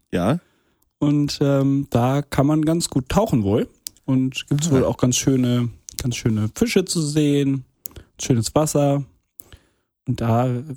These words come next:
Speaker 2: werde ich, äh, hinfliegen. Äh, fahren.
Speaker 1: Ich hab das Gefühl, du verstrickst dich grad ein bisschen, aber ich bin mir nicht ganz sicher.
Speaker 2: Was? Was? Ja, ich glaube, es ist ein bisschen dreist, wenn ich erzähle, dass ich z-,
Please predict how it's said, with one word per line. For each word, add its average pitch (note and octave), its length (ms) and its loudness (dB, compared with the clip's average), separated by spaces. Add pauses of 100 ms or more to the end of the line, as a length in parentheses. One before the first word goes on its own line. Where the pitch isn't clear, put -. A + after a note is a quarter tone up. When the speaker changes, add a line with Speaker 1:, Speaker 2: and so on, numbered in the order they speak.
Speaker 2:
werde A#2 200 0
ich, - 260 -8
äh, A#2 180 2
hinfliegen. A#2+ 480 0 (720)
Äh, C3 280 4
fahren. G#2 340 0 (2250)
Speaker 1:
Ich G2+ 120 0
hab C#3 100 2
das D#3+ 160 2
Gefühl, D3+ 240 -2
du E3 60 0
verstrickst - 540 -4
dich F#2+ 140 -4
grad - 220 -6
ein - 100 -16
bisschen, E2+ 300 -4
aber F#2 180 0
ich A2 100 -4
bin C3+ 140 -2
mir D#3 100 2
nicht D#3 180 -2
ganz C#3 200 0
sicher. D#3 160 2
Speaker 2:
Was? - 360 0 (320)
Was? B2 460 -6 (920)
Ja, A2 80 0
ich A#2 80 0
glaube, B2+ 180 4
es B2+ 80 0
ist C3 60 2
ein C3+ 60 4
bisschen B2+ 220 0
dreist, C3 360 0
wenn A2 80 2
ich G#2 120 -6
erzähle, A2+ 380 0
dass A2 180 -2
ich A2+ 140 -12
z-, - 240 -18